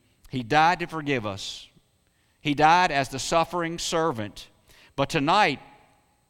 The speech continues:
we are going to study the truth that he rose to give us eternal life, and he rose as the victorious Lord. Yes, he died as the suffering servant, but tonight, he is the victorious Lord.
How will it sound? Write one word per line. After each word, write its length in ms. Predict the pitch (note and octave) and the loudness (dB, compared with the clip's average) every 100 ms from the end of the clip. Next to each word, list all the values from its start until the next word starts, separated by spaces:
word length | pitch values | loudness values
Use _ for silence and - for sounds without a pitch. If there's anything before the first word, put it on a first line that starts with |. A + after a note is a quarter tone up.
| - - - | -20 -18 0
we 160 | E3+ | 4
are 120 | F#3 | 4
going 360 | D3+ D#3+ F3 E3+ | 4 2 2 -2
to 300 | E3 C#3+ C3 | -4 -4 -4
study 480 | - F3+ F3 E3+ D#3+ | -4 0 2 2 0
the 120 | C3+ | -4
truth 760 | C3+ G3 A#3 D#3 A2+ A#2 - _ - - | -2 2 2 2 -4 -16 -20 _ -20 -12
that 220 | - D3 C#3 | 0 0 2
he 120 | E3 | 0
rose 520 | D3+ F3 G3+ E3 D#3 | 4 4 6 2 -2
to 100 | D3+ | -6
give 300 | C3 E3+ D#3+ | -2 -2 0
us 200 | D#3+ - - | -2 -2 -6
eternal 500 | C#3+ - F3+ E3+ D#3 | -6 -4 -4 -4 0
life, 340 | E3+ D#3+ C3+ | 2 2 0
and 160 | D3 C#3+ | -2 -2
he 100 | D#3 | -2
rose 680 | C3+ D3 G3+ A#3+ F3+ D#3+ - - - - | -2 2 4 4 2 0 -2 -14 -20 -2
as 180 | C#3+ C#3+ | 0 2
the 80 | D3 | 0
victorious 880 | C3+ D#3+ - A#3 A#3+ G3 D#3+ C#3+ - | 0 0 4 6 6 6 4 2 -4
Lord. 440 | C3+ F#3 F3 C3 | 0 4 6 4
Yes, 320 | A2+ D#3+ A3 - | 4 6 6 4
he 140 | F#3 | -2
died 520 | C#3 E3 G3+ F#3 D3 - - | 6 6 8 6 2 -2 -6
as 140 | C3 B2+ | -2 -2
the 100 | C#3+ | -2
suffering 520 | - D3+ C#3+ C#3 B2+ | 2 0 0 -6 -6
servant, 420 | - D3 A#2 G#2+ | 0 0 0 -6
but 200 | - D3+ | 0 0
tonight, 600 | - D#3+ D#3 A3 D3+ - - - - - _ _ | 0 2 6 6 4 -2 -18 -20 -20 -20 _ _
he 200 | D3+ D#3+ | 2 2
is 100 | C#3+ | 2
the 200 | C#3 B2+ - | -2 -6 -2
victorious 880 | D3+ - A3 G#3+ F3 C3+ B2 - - A2 | -2 2 4 4 4 2 0 -6 -10 2
Lord. 440 | D3+ E3 G#2+ E2+ | 6 6 4 -6